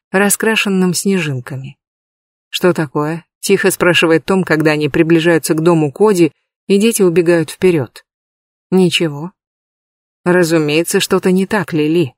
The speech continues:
Ты пытаешь меня молчанием с тех пор, как вернулась утром из церкви».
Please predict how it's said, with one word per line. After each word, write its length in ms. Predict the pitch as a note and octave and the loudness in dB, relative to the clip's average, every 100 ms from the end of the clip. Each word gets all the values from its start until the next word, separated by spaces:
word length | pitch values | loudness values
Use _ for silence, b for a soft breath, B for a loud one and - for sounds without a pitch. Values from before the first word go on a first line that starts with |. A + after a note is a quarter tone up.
| _ _ _ - | _ _ _ -2
Ты 120 | G#3 | 0
пытаешь 420 | G3 F3+ F3 E3+ | 2 0 0 0
меня 220 | F3 E3+ | 0 2
молчанием 520 | E3 D#3+ - E3 F#3 F#3 | 2 0 -2 0 0 0
с 80 | |
тех 240 | - F3 A#2+ | 0 -2 0
пор, 220 | D3+ E3+ | -2 -2
как 180 | F#3 F3 | -4 -2
вернулась 480 | E3+ E3 E3+ F#3 F#3 | 0 2 0 0 -2
утром 280 | F3 F#3+ | 0 0
из 80 | F#3+ | -2
церкви». 480 | - G#3 - D3 | -4 -6 -6 -10